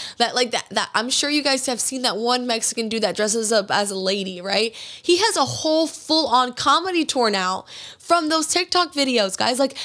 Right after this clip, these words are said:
that is amazing to see. Can you imagine if he started making those videos and his mom was like, like, "¿Qué pendejadas andas haciendo? Like, what are you doing? Like, why are you, like, that's so embarrassing. Why are you doing?" Imagine if he would have stopped. He wouldn't have a whole tour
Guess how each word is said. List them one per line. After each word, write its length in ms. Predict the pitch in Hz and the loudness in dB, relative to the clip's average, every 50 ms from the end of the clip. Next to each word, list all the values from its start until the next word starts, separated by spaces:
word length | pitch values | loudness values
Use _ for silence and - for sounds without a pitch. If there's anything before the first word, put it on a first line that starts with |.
| - - | -6 -2
that 160 | 247 285 330 | 0 0 2
is 160 | 359 392 370 | 2 2 2
amazing 540 | 370 330 302 269 262 277 294 294 302 294 285 | 2 2 2 2 2 2 2 2 0 0 0
to 100 | 277 269 | 0 0
see. 460 | 233 - - 277 285 254 208 185 175 - - - - - - - | 0 0 2 2 2 2 0 -2 -4 -8 -14 -20 -20 -18 -10 -2
Can 200 | - 302 302 277 | 0 2 2 4
you 120 | 302 330 | 4 2
imagine 420 | 349 330 311 311 311 302 320 311 294 | 2 2 2 2 2 2 2 2 0
if 140 | 277 - | 0 0
he 80 | 277 254 | -2 0
started 240 | - 285 262 269 269 | 0 0 0 2 0
making 160 | 269 240 247 | 0 0 0
those 160 | 262 247 208 | -2 0 2
videos 400 | 233 233 254 262 262 254 254 220 - - - - - - | 2 2 4 4 2 2 0 -2 -6 -12 -16 -14 -8 -4
and 120 | 202 226 | 0 0
his 120 | 240 226 214 | 2 2 2
mom 160 | 233 233 233 | 2 0 0
was 120 | 233 226 | 0 0
like, 200 | 226 196 - - - _ _ _ _ _ _ _ - - - | 0 0 -2 -6 -18 _ _ _ _ _ _ _ -16 -6 -2
like, 240 | 208 214 - 196 - | 0 0 0 0 0
"¿Qué 180 | - 269 269 | 0 0 0
pendejadas 540 | 269 311 320 370 403 381 - 208 247 277 - | 0 -2 0 0 0 0 2 2 2 2 0
andas 240 | - 254 262 254 - | -2 -4 -4 -4 -4
haciendo? 380 | 247 - - - 233 226 208 185 | -4 -2 -2 -2 -2 -2 -2 -2
Like, 180 | 180 185 185 | -2 0 0
what 140 | 208 233 262 | 0 2 2
are 40 | 311 | 2
you 160 | 302 311 262 | 2 2 2
doing? 380 | 226 226 240 220 185 - - - | 0 0 0 0 -2 -6 -8 -6
Like, 220 | - - 196 190 - - - - - - _ _ _ - | -2 -2 -2 -2 -4 -10 -18 -18 -20 -20 _ _ _ -8
why 300 | - 214 190 240 240 247 | -4 0 2 4 4 4
are 120 | 285 320 | 4 2
you, 180 | 320 294 247 196 | 0 0 0 0
like, 220 | 202 233 226 - | 0 0 0 0
that's 240 | - 240 240 - - | 0 0 0 2 2
so 120 | - 285 | 2 2
embarrassing. 420 | 277 262 254 247 247 247 247 240 233 | 2 4 2 2 2 2 2 2 2
Why 80 | 233 | 2
are 40 | 254 | 2
you 60 | 247 | 0
doing?" 180 | 226 240 190 107 | 0 0 -2 0
Imagine 340 | 202 240 240 285 285 349 330 | 0 0 0 0 0 -2 -2
if 80 | 311 - | -2 0
he 80 | 285 | 2
would 80 | 269 247 | 2 2
have 60 | 233 | 2
stopped. 480 | - - 202 185 - - _ - - - _ _ _ _ _ _ _ _ _ _ _ _ _ | 2 0 -2 -2 -4 -8 _ -14 -14 -14 _ _ _ _ _ _ _ _ _ _ _ _ _
He 180 | - - 349 | 0 2 4
wouldn't 240 | 349 370 381 349 330 | 4 4 4 4 4
have 160 | 370 359 339 | 4 4 4
a 60 | 349 311 | 2 2
whole 240 | - 349 349 359 | 2 2 0 0
tour 640 | - - - 381 359 415 466 480 440 302 226 185 - | 0 0 2 4 4 6 6 6 6 4 2 2 -2